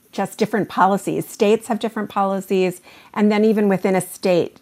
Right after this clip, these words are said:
uh, sex education can be incredibly inconsistent, even within a district from school to school, depending on who's teaching it. There are, uh, some national sex ed standards that are not mandatory but have been put out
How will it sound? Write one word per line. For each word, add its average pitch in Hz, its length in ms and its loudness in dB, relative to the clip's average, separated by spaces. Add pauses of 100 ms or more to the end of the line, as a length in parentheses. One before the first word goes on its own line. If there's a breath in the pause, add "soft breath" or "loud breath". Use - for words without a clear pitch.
uh, 165 200 2
sex - 280 -4
education 160 460 -4
can - 120 -4
be 160 240 -4
incredibly 180 600 0
inconsistent, 151 800 -6 (300 soft breath)
even 233 320 2
within 175 240 -2
a 160 80 -2
district - 500 -4
from 151 200 -2
school 175 260 -4
to 160 140 -6
school, 151 420 -2 (300 soft breath)
depending 160 420 0
on 151 140 -2
who's 156 240 -6
teaching - 420 -4
it. - 160 -6 (460 soft breath)
There 226 160 -2
are, 277 580 2
uh, 202 300 0
some 220 240 -2
national 202 400 -2
sex 220 200 -8
ed 208 200 -2
standards 196 560 -4
that 165 100 -4
are 165 80 0
not 170 300 -2
mandatory 220 720 -2
but 147 180 0
have - 160 -8
been 147 160 -4
put - 160 -10
out 175 240 2